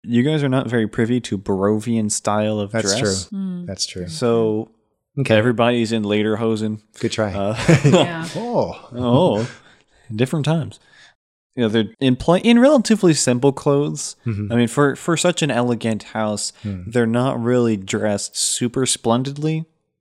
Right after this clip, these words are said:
Speaker 1: Not shabby rags, but
Speaker 2: Sure,
Speaker 1: just
Speaker 2: sure.
Speaker 1: basic, simple clothes. And I don't think either of you are particularly well versed in art.
Speaker 2: My
Speaker 1: To be able
Speaker 2: history
Speaker 1: to
Speaker 2: is not, I'm not proficient in history.
Speaker 3: I am.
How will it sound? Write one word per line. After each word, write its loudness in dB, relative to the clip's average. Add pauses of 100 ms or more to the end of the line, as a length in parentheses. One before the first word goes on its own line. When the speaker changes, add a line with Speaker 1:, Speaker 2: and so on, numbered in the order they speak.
(300)
Speaker 1:
Not 4
shabby 2
rags, -2
but -2
Speaker 2:
Sure, -2
Speaker 1:
just -8
Speaker 2:
sure. -18 (420)
Speaker 1:
basic, 2 (320)
simple -2
clothes. -2 (1040)
And 2 (240)
I 0
don't 2
think -2
either 2
of -2
you 2
are 2
particularly -4
well 0
versed -6
in -4 (460)
art. -4 (360)
Speaker 2:
My 0
Speaker 1:
To 0
be -6
able -2
Speaker 2:
history 0
Speaker 1:
to 0
Speaker 2:
is -4
not, -6
I'm -6
not -4
proficient -6
in -6
history. -4
Speaker 3:
I 0
am. -6